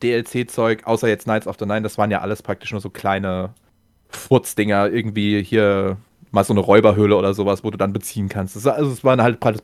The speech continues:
Player-Homes und ein paar Zusatz-Items. Mehr war das eigentlich nicht. Aber die Shivering Isles hat's wirklich sehr noch mal, äh, rausgerissen.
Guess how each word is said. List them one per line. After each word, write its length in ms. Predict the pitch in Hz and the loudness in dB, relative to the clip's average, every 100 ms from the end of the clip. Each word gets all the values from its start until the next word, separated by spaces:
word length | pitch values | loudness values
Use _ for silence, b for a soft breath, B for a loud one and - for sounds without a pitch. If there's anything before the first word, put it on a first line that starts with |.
| - | -10
Player-Homes 720 | - 113 117 107 113 110 - | 2 6 8 8 6 2 -8
und 200 | 117 101 | -12 -12
ein 40 | - | -4
paar 160 | 110 | -4
Zusatz-Items. 760 | - 110 98 - 92 98 92 - b b b | -4 -6 -4 -4 -8 -8 -14 -16 b b b
Mehr 160 | 98 95 | -2 2
war 120 | 98 | 2
das 120 | 107 | 2
eigentlich 400 | 92 92 92 90 | -4 -6 -6 -8
nicht. 180 | 98 - - | -8 -10 0
Aber 200 | 107 107 | 4 4
die 100 | - _ | 0 _
Shivering 400 | - 170 175 170 135 | 2 4 6 4 4
Isles 300 | 139 147 143 | 4 4 2
hat's 200 | 123 131 | -4 -4
wirklich 480 | 120 123 110 - 107 | -6 -2 -4 -4 0
sehr 220 | 110 107 | 2 2
noch 200 | 110 - | 0 -2
mal, 720 | 101 98 101 98 95 92 - | -2 -2 -2 -2 -2 -2 -6
äh, 260 | _ _ - | _ _ 0
rausgerissen. 640 | 101 - 95 92 87 101 | 0 0 -8 -6 -8 -10